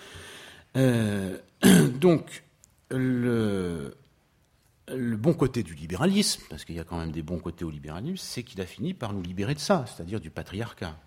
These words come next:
Et le côté problé-, euh, problématique, c'est qu'il a brisé en, en même temps la fonction paternelle. Hein. Alors, ça fait beaucoup, ça, de débat de, chez les psychanalystes. Euh, j'ai pas le temps, donc,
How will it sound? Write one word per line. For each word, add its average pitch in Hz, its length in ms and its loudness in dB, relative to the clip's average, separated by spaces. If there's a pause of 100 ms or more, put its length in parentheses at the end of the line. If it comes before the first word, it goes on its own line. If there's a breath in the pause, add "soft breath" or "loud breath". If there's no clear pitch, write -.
(480 soft breath)
Et 104 80 -10
le 92 60 -12
côté 80 280 -12
problé-, 78 320 -14
euh, 73 200 -12
problématique, 82 800 -10 (320 loud breath)
c'est - 180 -2
qu'il 98 200 -4
a 87 60 -2
brisé 85 320 -4
en, 170 200 -2
en 98 140 -6
même 87 220 -2
temps 156 140 -4
la 123 120 -4
fonction 117 400 -4
paternelle. 101 680 -6 (580)
Hein. - 40 -14 (720 loud breath)
Alors, 73 220 -10
ça - 140 -10
fait - 140 -8
beaucoup, 110 360 -6
ça, 127 180 -6
de 95 80 -14
débat 95 500 -4
de, 71 180 -12
chez 82 140 -16
les 80 80 -10
psychanalystes. 90 800 -8 (180)
Euh, 80 640 -8
j'ai 69 180 -18
pas 73 120 -12
le 69 60 -12
temps, 98 220 -8
donc, 78 260 -12